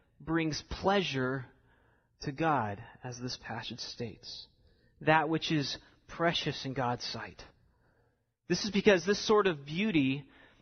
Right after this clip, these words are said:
is reflective of the accomplished work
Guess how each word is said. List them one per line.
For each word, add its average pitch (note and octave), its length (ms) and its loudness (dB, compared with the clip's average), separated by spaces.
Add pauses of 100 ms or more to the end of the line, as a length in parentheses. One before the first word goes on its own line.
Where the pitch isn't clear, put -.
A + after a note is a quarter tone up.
is D3+ 220 2
reflective D#3+ 800 2 (1040)
of D3+ 160 4
the D#3+ 80 4
accomplished E3+ 720 2
work D#3 400 2